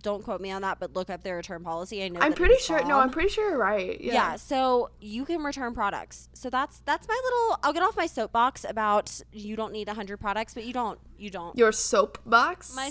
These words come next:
Speaker 2: of your
Speaker 1: soapbox of
Speaker 2: five
Speaker 1: my
Speaker 2: different
Speaker 1: soap
Speaker 2: soaps.
Speaker 1: products. Yep, exactly. <laughs>
Speaker 2: Too many soaps. Oh, love that. Okay. I was gonna move away with one of my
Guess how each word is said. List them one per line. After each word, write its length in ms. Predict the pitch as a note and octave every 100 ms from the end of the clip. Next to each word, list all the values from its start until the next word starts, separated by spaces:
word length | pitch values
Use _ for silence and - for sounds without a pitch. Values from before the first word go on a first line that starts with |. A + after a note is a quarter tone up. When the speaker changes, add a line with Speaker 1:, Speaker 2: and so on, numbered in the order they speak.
| -
Speaker 2:
of 180 | - -
your 120 | A3
Speaker 1:
soapbox 300 | G#3 G3+ - -
of 40 |
Speaker 2:
five 280 | - A3 G#3+
Speaker 1:
my 100 | C#4+
Speaker 2:
different 220 | C4+ A3+
Speaker 1:
soap 100 | D4
Speaker 2:
soaps. 160 | B3+ -
Speaker 1:
products. 640 | C4+ C4 C4+ D#4 - - -
Yep, 220 | A3 A#3+ - - A4+
exactly. 600 | F#4+ B3 C#4 - G#3+ C4
<laughs> 60 | - - -
Speaker 2:
Too 320 | - F4+ F4
many 300 | F4 C4+ A#3+
soaps. 400 | B3 G3 F3+ G3+ -
Oh, 240 | A#3+ A3+ -
love 260 | A3 A3+
that. 200 | G#3 G3 B3
Okay. 240 | C4 A#3+ G#4+ F#4
I 160 | - D4+
was 140 | F#4+
gonna 160 | A4+ A4
move 180 | D#4+ D4
away 340 | B3+ A3 G#3+
with 200 | G#3 G#3
one 140 | G#3
of 160 | G3 G#3
my 400 | G#3 G3 G3 G#3+